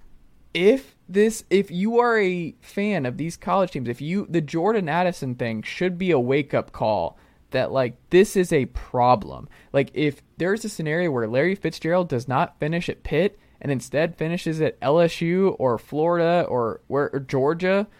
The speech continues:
because he had this breakout early campaign in Pitt and he transfers and finishes there, that is a problem.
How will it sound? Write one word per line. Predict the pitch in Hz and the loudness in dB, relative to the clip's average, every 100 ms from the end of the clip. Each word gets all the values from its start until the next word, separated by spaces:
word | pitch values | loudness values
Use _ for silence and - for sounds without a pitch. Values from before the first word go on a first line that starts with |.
| _ _ | _ _
because | 135 151 135 | -2 -2 0
he | 147 | -2
had | 147 | -2
this | 139 | -4
breakout | - 139 156 165 151 | -2 0 2 2 2
early | 139 151 156 | 2 0 -2
campaign | - 156 151 160 151 | -2 -4 -2 -4 -4
in | 123 | -4
Pitt | - 151 202 - _ - - | -2 0 0 -6 _ -20 -8
and | 127 | -6
he | 139 | -6
transfers | 135 143 156 - 175 170 | -6 -4 -4 -2 -4 -2
and | 123 | -4
finishes | 135 147 170 156 160 - | -4 -6 -4 -6 -8 -10
there, | - 131 180 339 - _ _ _ _ _ - | -4 0 0 -2 -8 _ _ _ _ _ 2
that | 175 226 | 4 4
is | 185 147 | 4 2
a | 113 | -2
problem. | - - 151 165 160 110 104 - - | -4 -4 2 4 4 0 -8 -10 -16